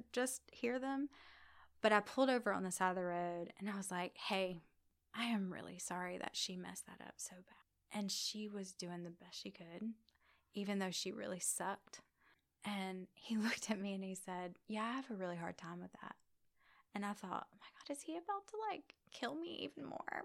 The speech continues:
for this? I'm sorry." And he said, and I was like, "What do you mean?" And he said, "I loved her too." And I was like, "Oh, are you the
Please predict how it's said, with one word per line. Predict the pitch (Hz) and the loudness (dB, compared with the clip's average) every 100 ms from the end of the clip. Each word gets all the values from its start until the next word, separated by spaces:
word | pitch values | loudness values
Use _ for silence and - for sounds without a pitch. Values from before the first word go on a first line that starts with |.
| - | -6
for | - | -8
this? | - 427 427 | -4 -4 -6
I'm | - - - | -14 -4 0
sorry." | 50 - - - - - - - - | 2 2 0 -2 -2 -6 -8 -8 -4
And | - 233 | 2 2
he | 226 | 2
said, | - - 50 - 233 _ _ | 0 0 0 -4 -12 _ _
and | 226 | 0
I | 247 | 2
was | 240 | 0
like, | 247 226 226 | -2 -4 -4
"What | |
do | 220 | -2
you | 233 | -2
mean?" | 240 233 233 | -2 -2 -2
And | 208 | -2
he | 202 | -4
said, | - 196 196 196 - | -4 -4 -4 -6 -8
"I | 220 | -6
loved | 240 220 - | -6 -8 -8
her | 214 | -10
too." | - 240 220 214 _ _ - | -8 -6 -6 -8 _ _ -18
And | 240 247 | -10 -8
I | - | -8
was | - | -10
like, | - _ - _ - | -12 _ -20 _ -14
"Oh, | 220 180 156 139 _ - 311 | -12 -14 -16 -18 _ 4 4
are | 311 | 6
you | 285 | -2
the | 330 | 0